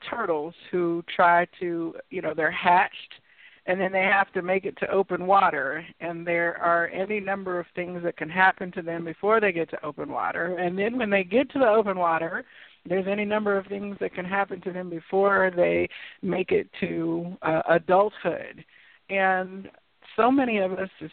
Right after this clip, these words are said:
humans are also like that, that things, uh, just, uh,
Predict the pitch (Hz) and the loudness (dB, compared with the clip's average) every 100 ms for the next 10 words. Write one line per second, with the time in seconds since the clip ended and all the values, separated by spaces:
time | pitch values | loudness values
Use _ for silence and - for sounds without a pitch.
0 | - 233 277 185 156 160 165 151 160 165 | -6 2 4 4 0 -2 -2 0 0 0
1 | - 160 165 196 - 165 156 - 170 160 | 0 0 2 2 0 -4 -2 -4 -4 -4
2 | - 185 185 185 175 - 165 160 156 165 | -4 -4 -4 -8 -8 0 4 4 2 -6
3 | - - _ _ _ - 165 160 | -8 -20 _ _ _ -8 -4 -2